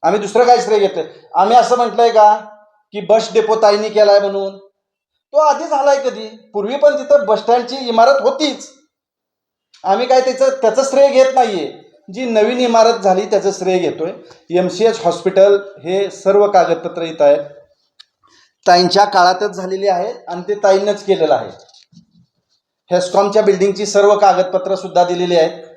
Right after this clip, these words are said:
ते ताईंच्या वेळेस मंजूर झालंय. टेंडर प्रक्रिया, कन्स्ट्रक्शन हे ताईंच्या वेळेसच झालेलं आहे. देगाव स्कीमच्या संदर्भामध्ये एक कागद प्रोव्हाइड केला आहे, सरकारी अधिकाऱ्यांनी दिलेला आहे. तो, तो तुम्हाला दिलेला आहे.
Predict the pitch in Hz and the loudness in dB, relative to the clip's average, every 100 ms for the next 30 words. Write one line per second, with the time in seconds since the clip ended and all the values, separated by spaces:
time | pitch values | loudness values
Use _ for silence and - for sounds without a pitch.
0 | _ _ _ 190 190 180 180 180 190 185 | _ _ _ -4 2 2 2 2 4 4
1 | 208 196 196 196 208 202 185 202 214 208 | 0 -2 -4 0 -2 2 2 2 0 -2
2 | 190 175 196 196 190 175 196 196 202 202 | -4 2 2 2 -2 -2 0 2 2 0
3 | 180 - 190 196 202 214 285 269 190 185 | -4 -4 -4 -2 -2 0 0 2 0 2
4 | 190 196 202 202 262 262 170 139 135 98 | 2 4 2 2 -2 0 -2 0 -2 -4
5 | 98 - _ _ - - 151 143 _ _ | -8 -18 _ _ -14 -14 -18 _ _ _
6 | _ _ _ _ _ _ _ 143 131 180 | _ _ _ _ _ _ _ -14 -2 0
7 | 185 202 214 - 214 208 214 214 208 190 | 4 4 4 0 -8 -2 0 2 0 2
8 | 190 196 196 196 196 214 214 180 202 202 | 2 2 2 2 2 0 -2 0 0 4
9 | 185 170 196 - 190 185 185 185 175 175 | 2 4 0 2 4 4 2 0 0 0
10 | 175 151 165 170 160 165 160 156 156 147 | -2 -4 -2 0 0 0 -2 0 -2 -4
11 | 131 123 117 - 98 - - - _ _ | 0 2 0 -2 -14 -20 -20 -20 _ _
12 | _ _ _ - _ _ _ _ _ _ | _ _ _ -20 _ _ _ _ _ _
13 | _ _ - 190 208 220 220 - 170 170 | _ _ -2 2 4 4 0 -6 0 2
14 | 175 170 156 160 151 120 | 4 2 0 2 2 -2